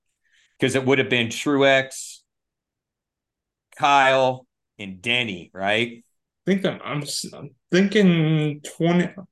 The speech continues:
Speaker 2: thinking twenty eighteen, twenty nineteen.
Speaker 1: I would for sure have to look that up. I do not know off the top of my head. That's a really good call. But regardless, now as far as nays go,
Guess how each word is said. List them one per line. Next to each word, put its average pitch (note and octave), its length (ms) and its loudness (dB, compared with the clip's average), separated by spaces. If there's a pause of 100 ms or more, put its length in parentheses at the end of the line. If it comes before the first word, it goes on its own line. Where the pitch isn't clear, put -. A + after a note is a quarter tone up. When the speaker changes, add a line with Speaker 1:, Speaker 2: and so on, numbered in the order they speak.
Speaker 2:
thinking F#3 460 0
twenty F3 340 -2
eighteen, E3 440 -2
twenty D#3 320 -4
nineteen. C#3 640 -6 (2000)
Speaker 1:
I G2+ 60 2
would A#2+ 180 0
for - 80 -6
sure A#2+ 320 0
have G#2 200 0
to G2 60 -4
look F#2+ 200 -4
that F#2 180 0
up. F2 140 -4
I F2 60 -6
do F#2 140 -8
not G2 240 -2
know G2+ 100 0
off F#2+ 120 -2
the - 80 -8
top F#2 220 -2
of - 60 -16
my F2 140 -2
head. E2 220 -2
That's B2 220 2
a G#2 60 -2
really G2 220 -2
good F#2+ 180 -6
call. F2+ 300 -2
But C3+ 120 0
regardless, E3 840 4 (380)
now C#3+ 140 4
as B2+ 100 2
far F3 240 4
as A#2+ 140 -4
nays C#3+ 480 -2
go, A3+ 500 -6